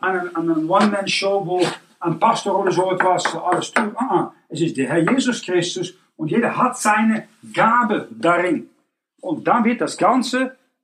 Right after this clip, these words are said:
äh, Leib aufgebaut, wie ein, ein, ein Körper. Jeder hat seine Funktion. Und wenn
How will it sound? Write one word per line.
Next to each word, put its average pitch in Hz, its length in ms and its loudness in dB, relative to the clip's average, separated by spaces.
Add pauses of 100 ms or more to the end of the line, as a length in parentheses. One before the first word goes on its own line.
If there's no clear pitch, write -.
äh, 131 240 -6
Leib 202 580 2
aufgebaut, 180 720 2
wie 151 220 -2 (280)
ein, 139 360 -6
ein, 123 280 -8
ein 135 200 -10
Körper. 226 400 2
Jeder 185 240 2
hat 202 120 2
seine 175 200 -2
Funktion. 214 640 2
Und 170 240 -4
wenn 170 260 -2